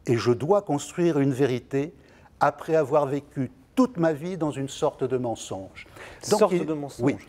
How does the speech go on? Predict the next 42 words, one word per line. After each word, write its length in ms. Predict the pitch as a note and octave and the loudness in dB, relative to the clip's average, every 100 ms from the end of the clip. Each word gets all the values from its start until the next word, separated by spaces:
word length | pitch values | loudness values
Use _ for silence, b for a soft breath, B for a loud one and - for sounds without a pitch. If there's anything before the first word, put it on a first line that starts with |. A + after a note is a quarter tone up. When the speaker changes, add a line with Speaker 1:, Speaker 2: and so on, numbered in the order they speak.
| - | -18
Speaker 1:
donc 260 | A#2 G#3 G#3 | 0 0 0
il 100 | D#3+ | 0
a 60 | D3+ | 2
une 120 | C#3+ | 2
charnière 720 | - - C#3+ A#2 G2 G2+ - | 0 0 0 -2 -4 -12 -14
là. 160 | A2 - - b b b D#3 | -14 -14 -20 b b b 0
Et 240 | B2 - - - _ _ _ _ | 2 2 -8 -20 _ _ _ _
c'est 840 | - - - - - - - - | -10 -10 -10 -18 -20 -16 -10 -2
là 100 | B2+ | 0
le 140 | A#2 G2 | 0 0
drame 260 | - C#3+ | 0 0
de 80 | A#2 | 0
sa 160 | G#2+ A#2 | -6 -6
mort, 300 | E3+ F#3+ - | -4 -4 -4
c'est 140 | C3+ | -6
qu'il 160 | B2+ B2 | -2 -2
avait 180 | A#2 A#2+ | 2 0
en 100 | A2 | 0
tête 420 | - F#3 F3 A2+ | -2 -2 -2 -6
donc 220 | A2 A2 | -6 -6
un 80 | G#2+ | -8
troisième 500 | - D#3 D3 B2 B2+ | -4 0 0 0 -6
cycle. 360 | - F3+ - | -8 -14 -8
Speaker 2:
Il 20 | A2 | -4
Speaker 1:
Il 40 | |
y 20 | |
a 20 | |
Speaker 2:
est 20 | A#2+ | 0
Speaker 1:
le 60 | |
Speaker 2:
mort 140 | B2+ A2+ | 4 4
Speaker 1:
premier 140 | C#3 | 4
Speaker 2:
par 80 | C#3 | 0
Speaker 1:
cycle 200 | - C#3+ | 2 2
Speaker 2:
accident. 340 | - - C3 | 0 -2 0
Speaker 1:
sur 140 | A#2+ B2 | 2 2
l'absurde, 520 | A#2 - - E3 D#3+ | 0 -2 -4 -2 0
le 80 | A2 | -2
cycle 280 | - E3+ A#2 | -4 -2 -2
Speaker 2:
Ouais. 60 | |
Speaker 1:
sur 140 | A2 A2 | -2 -4
la 60 | |
révolte, 360 | G#2 G#2 D3 | -2 -2 -2